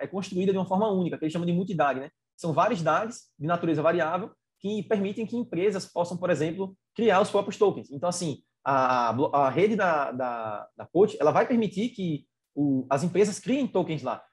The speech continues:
Por que isso? Porque, por exemplo, é, lembra que eu falei das white labels, que são os sistemas de pagamentos que eles desenvolvem para as empresas? Lá, cada empresa vai ter o seu sistema de pagamento,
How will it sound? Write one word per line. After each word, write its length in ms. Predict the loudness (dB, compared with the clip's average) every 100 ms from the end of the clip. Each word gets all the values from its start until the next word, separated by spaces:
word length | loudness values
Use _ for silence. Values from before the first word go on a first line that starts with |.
| _
Por 160 | -4 0
que 120 | 0
isso? 320 | 0 -2 -8
Porque, 160 | -12 -6
por 160 | -2
exemplo, 420 | 0 0 -4 -6 -2
é, 100 | 0
lembra 220 | 0 2
que 40 |
eu 40 | 2
falei 160 | 2
das 160 | 2 2
white 240 | 0 -2
labels, 420 | -2 0 0 -2 -10
que 60 |
são 140 | -8 -8
os 60 |
sistemas 320 | -8 -6 -4
de 60 | -2
pagamentos 460 | 0 0 2 -2 -2
que 80 |
eles 160 | -2 -2
desenvolvem 460 | -4 0 2 2 -2 _ _
para 140 | 2
as 80 | 2
empresas? 480 | 2 0 0 0 -6 _ _ _ -2
Lá, 400 | 2 4 4 0
cada 240 | 0 2
empresa 440 | 2 -2 2 2 2
vai 120 | -2
ter 100 | -2
o 60 | -4
seu 260 | 2 2
sistema 400 | 2 -6 -4 -4
de 60 | -4
pagamento, 600 | -2 -2 -2 -4 -8